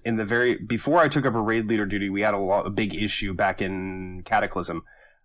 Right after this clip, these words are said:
uh, where people, we would just, we would go, "Okay, guys, it's time for a bio break." And it's just like, "Okay." And then everybody was gone for, like, forty-five minutes because, like, one or two guys wanted to go out and smoke a bowl, bro.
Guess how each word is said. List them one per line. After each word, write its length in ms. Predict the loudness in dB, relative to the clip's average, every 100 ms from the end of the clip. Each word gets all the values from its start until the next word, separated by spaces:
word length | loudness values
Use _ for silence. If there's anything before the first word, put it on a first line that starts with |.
| -2
uh, 320 | 2 4 2
where 520 | 0 0 2 2 0 -4 _ -4
people, 420 | -2 2 2 2
we 160 | 2
would 100 | 2
just, 280 | 2 0 -2 0
we 120 | 2
would 160 | 2 4
go, 160 | 6 6
"Okay, 200 | 4 6
guys, 240 | 6 4
it's 100 | 0
time 220 | 0 0
for 120 | 0 2
a 40 |
bio 380 | 6 6 6 4
break." 400 | 2 2 2 0
And 100 | -2
it's 160 | -2
just 180 | -2 0
like, 160 | 2 4
"Okay." 420 | 4 4 2 2
And 80 | 2
then 80 | 2
everybody 260 | 2 2
was 100 | 2
gone 240 | 2 2 2
for, 100 | 0
like, 140 | 0
forty-five 500 | 0 -2 0 0 0
minutes 420 | -2 -6 -10 -12 _ -20 _ -2
because, 280 | 2 2
like, 140 | 2 2
one 200 | 2 2
or 80 | 2
two 160 | 2
guys 280 | 2 2 2
wanted 220 | 0 -2
to 60 | 0
go 100 | 2
out 140 | 2
and 80 | 2
smoke 240 | 0 0 0
a 40 |
bowl, 280 | 0 0 0
bro. 540 | 2 2 2 0 -4